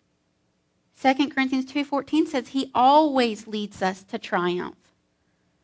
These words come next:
So he says, "Why call me Lord, Lord, when you don't do what I say? I'm telling you to go right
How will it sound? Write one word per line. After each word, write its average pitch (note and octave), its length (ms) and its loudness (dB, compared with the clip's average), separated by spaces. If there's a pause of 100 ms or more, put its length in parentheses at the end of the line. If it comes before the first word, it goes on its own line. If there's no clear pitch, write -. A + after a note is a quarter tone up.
(180)
So C4+ 160 0
he C4+ 160 -2
says, C4+ 240 -2
"Why C4+ 360 6
call F4 280 4
me D#4 180 4
Lord, D#4+ 400 0
Lord, C4+ 640 2 (880)
when D4+ 180 6
you D#4+ 100 4
don't D#4+ 300 2
do D4 120 2
what C#4 160 4
I C#4+ 140 4
say? D4+ 540 -2 (520)
I'm C#4 160 0
telling F#4+ 380 2
you D4 120 2
to C#4+ 160 -6
go B3+ 200 0
right C4+ 480 2